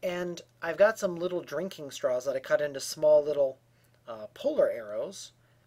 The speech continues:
that you can slide over top of the bonds. That way you can actually set it up in three dimensions and actually have a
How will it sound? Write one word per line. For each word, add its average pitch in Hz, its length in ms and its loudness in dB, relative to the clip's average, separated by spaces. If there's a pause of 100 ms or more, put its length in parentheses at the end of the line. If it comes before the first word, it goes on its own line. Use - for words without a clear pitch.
that 180 80 -10
you 175 60 -14
can 175 120 -6
slide 180 400 4
over 170 180 2
top 160 260 0
of 139 140 -14
the 139 80 -4
bonds. 135 560 0 (380)
That 196 200 4
way 214 100 0
you 196 100 -10
can 180 160 -4
actually 175 380 -4
set 208 340 2
it 208 80 4
up 190 160 6
in 180 80 -8
three 165 220 -8
dimensions 143 600 -10
and 151 80 -10
actually 143 280 -4
have 127 100 -8
a - 40 -20